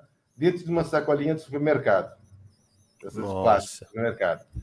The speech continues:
Speaker 1: Pra ver assim o tamanho. Aí eu acredito que seja uns dois meses.
Speaker 2: É.
Speaker 1: Né?
Speaker 2: Que
Speaker 1: E eu,
Speaker 2: isso,
Speaker 1: pá,
Speaker 2: velho.
Speaker 1: sabe? Mas, mas foi
Speaker 2: E
Speaker 1: assim
Speaker 2: você
Speaker 1: um
Speaker 2: na hora, cara?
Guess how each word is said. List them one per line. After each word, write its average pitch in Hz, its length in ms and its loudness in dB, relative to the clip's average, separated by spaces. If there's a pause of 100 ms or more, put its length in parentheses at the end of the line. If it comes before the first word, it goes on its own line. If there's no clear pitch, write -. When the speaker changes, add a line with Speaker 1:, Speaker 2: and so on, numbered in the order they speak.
(260)
Speaker 1:
Pra 107 100 0
ver 107 100 -2
assim 110 140 -6
o 113 40 -6
tamanho. 127 460 6
Aí 117 80 4
eu 170 40 4
acredito 175 440 0
que - 60 -18
seja 190 220 0
uns 185 120 4
dois 190 240 10
meses. 143 460 4
Speaker 2:
É. 120 560 8 (680)
Speaker 1:
Né? 120 420 2 (380)
Speaker 2:
Que - 120 -6
Speaker 1:
E 147 160 4
eu, 170 200 6
Speaker 2:
isso, - 140 -6
Speaker 1:
pá, 170 180 6
Speaker 2:
velho. 90 400 -2 (1080)
Speaker 1:
sabe? 139 380 6
Mas, 127 180 2
mas 127 200 0
foi 139 140 6
Speaker 2:
E 160 40 6
Speaker 1:
assim 160 60 2
Speaker 2:
você 226 300 8
Speaker 1:
um - 40 6
Speaker 2:
na 226 140 6
hora, 160 360 8
cara? 101 440 0